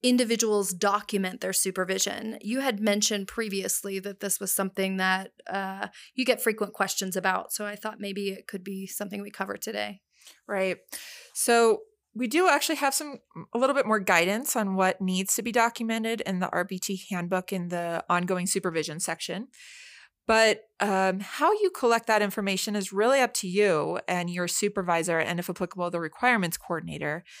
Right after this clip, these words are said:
Speaker 2: Um, so we, we state what is needed, but we purposely left the format of that documentation up to each supervisor to allow for flexibility in the setting and,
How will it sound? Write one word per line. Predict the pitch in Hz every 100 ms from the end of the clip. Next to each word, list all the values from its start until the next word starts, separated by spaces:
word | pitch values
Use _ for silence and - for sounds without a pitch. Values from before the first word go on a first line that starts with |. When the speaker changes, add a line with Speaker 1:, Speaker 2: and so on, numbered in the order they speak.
| - - -
Speaker 2:
Um, | 180 175
so | 202
we, | 190 202 185 _ _ -
we | 202 208
state | 185 - 247 240 - _ -
what | 196 208 - _ _ -
is | 185 170
needed, | 185 220 311 214 165 165
but | 185 -
we | 190
purposely | 185 - 285 294 - 233
left | 202 190 -
the | 185
format | - 240 254 262 202
of | 175
that | 170 165
documentation | - 185 185 175 - 170 - 175
up | 170 175
to | - - 175 170 -
each | 170 165 -
supervisor | - 269 285 196 170 165 170 175
to | - 214 190 - - -
allow | 202 220
for | 220 240
flexibility | - 202 196 185 180 160
in | 151
the |
setting | 175 - 262 254 247 240
and, | 190 175